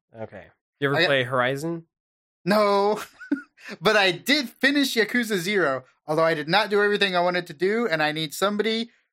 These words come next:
Speaker 2: who's better than me at the dancing game to finish the last dancing game challenge so that I can get that subquest done so that I can do all the subquests.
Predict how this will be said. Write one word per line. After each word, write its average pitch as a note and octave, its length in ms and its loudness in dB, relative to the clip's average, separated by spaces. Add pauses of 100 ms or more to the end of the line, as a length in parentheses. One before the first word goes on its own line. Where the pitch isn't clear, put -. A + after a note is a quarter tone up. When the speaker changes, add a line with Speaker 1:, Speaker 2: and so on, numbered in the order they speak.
(120)
Speaker 2:
who's C3 220 -4
better F#3 460 2
than F#3+ 260 0
me F#3+ 200 0
at F#3+ 100 -4
the E3 80 0
dancing D#3 540 -4
game D#3+ 280 -4
to B2 100 -16
finish E3+ 460 -6
the C3 140 -10
last C#3 480 -6 (680)
dancing D3+ 720 -4 (200)
game D3+ 380 -4
challenge A3+ 720 0 (440)
so C#3 200 -6
that C#3+ 140 0
I C#3+ 180 2
can B2+ 640 -8 (760)
get F3+ 300 0 (180)
that F3 340 0 (120)
subquest F3 720 -2
done F#3 300 0
so E3+ 100 -16
that C#3 100 -4
I C#3 120 -2
can C#3+ 140 -6
do D#3+ 140 0
all D#3 100 0
the C#3 80 -8
subquests. C3 800 -8